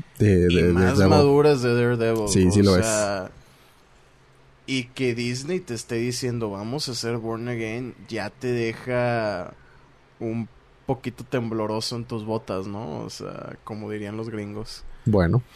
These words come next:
Speaker 1: checking your boots.
Speaker 2: Ujú.
Speaker 1: Luego va a salir Captain America New World Order en mayo tres del dos mil veinticuatro. Este, ¿qué opinas de eso? Yo, la verdad,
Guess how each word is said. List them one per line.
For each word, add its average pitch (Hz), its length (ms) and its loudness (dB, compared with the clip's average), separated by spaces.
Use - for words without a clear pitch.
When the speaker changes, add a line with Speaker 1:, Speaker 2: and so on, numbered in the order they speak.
Speaker 1:
checking 117 340 2
your 101 120 6
boots. - 380 0
Speaker 2:
Ujú. 135 380 -6
Speaker 1:
Luego 127 220 8
va 139 80 8
a - 20 4
salir 156 240 6
Captain 170 280 2
America 151 280 2
New 143 200 6
World 143 300 6
Order 147 460 4
en 110 160 4
mayo 123 340 6
tres 139 340 2
del 131 100 4
dos 120 120 6
mil 107 140 6
veinticuatro. 101 680 2
Este, 117 920 4
¿qué 160 120 4
opinas 135 400 4
de 101 80 6
eso? 98 180 2
Yo, 123 200 4
la 165 100 6
verdad, 147 300 6